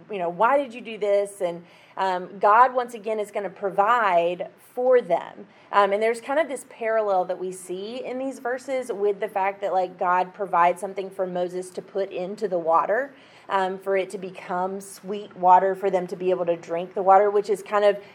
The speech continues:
when you see him make this, um, this testing, right, where he says, "You're gonna be tested now," he's basically reminding them of when Moses turned the water to blood, um, with the Egyptians. And he's like,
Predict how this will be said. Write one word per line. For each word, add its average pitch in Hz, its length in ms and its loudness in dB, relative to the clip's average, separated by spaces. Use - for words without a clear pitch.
when 233 260 -4
you 233 100 -4
see 277 300 -6
him 233 260 2
make 202 260 2
this, 202 340 4
um, 180 520 2
this 196 320 -2
testing, 240 720 2
right, 214 200 10
where 208 80 0
he 208 80 -2
says, 196 180 -2
"You're 202 100 -2
gonna 196 120 0
be 175 140 -8
tested 196 560 -2
now," 247 320 4
he's 262 260 -4
basically 302 440 4
reminding 196 840 0
them 165 460 0
of 196 300 6
when 196 240 -2
Moses 190 420 0
turned 185 400 -6
the 180 80 2
water 170 400 6
to 170 140 -14
blood, 151 560 -2
um, 175 360 -2
with 196 240 2
the 175 140 -4
Egyptians. - 600 -6
And 196 160 -2
he's 208 280 -2
like, 185 220 6